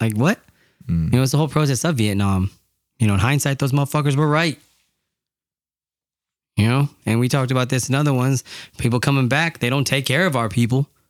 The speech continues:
Speaker 2: Yeah.
Speaker 1: So it's like, "Oh yeah, go fight this pointless war, and we're gonna put stipulations on how you can fight the war. But, um, you know, we're profiting though, so we gotta make this go for another two years."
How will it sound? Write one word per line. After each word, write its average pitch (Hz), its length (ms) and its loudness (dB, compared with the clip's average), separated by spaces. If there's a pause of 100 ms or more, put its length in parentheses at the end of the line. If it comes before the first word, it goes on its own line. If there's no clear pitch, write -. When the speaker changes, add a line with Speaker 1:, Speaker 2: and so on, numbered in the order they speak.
(140)
Speaker 2:
Yeah. 113 300 0
Speaker 1:
So 120 300 0
it's 117 100 -4
like, 123 200 0
"Oh 170 100 2
yeah, 156 180 0
go 147 140 -2
fight 160 240 -2
this 131 100 -2
pointless 143 500 -2
war, 127 260 0
and 123 200 0
we're 127 80 2
gonna 143 160 0
put 139 180 -2
stipulations 127 600 0
on 117 100 0
how 107 140 0
you 120 100 2
can 123 140 2
fight 135 240 -2
the 139 80 0
war. 151 360 0 (840)
But, 113 160 0
um, 107 320 0
you 113 80 0
know, 113 120 0
we're 110 180 0
profiting 123 500 0
though, 90 180 0
so 107 540 -2
we 117 80 -2
gotta 127 140 0
make 123 180 0
this 113 140 0
go 120 180 0
for 113 140 -2
another 107 340 0
two - 220 -2
years." 98 500 -2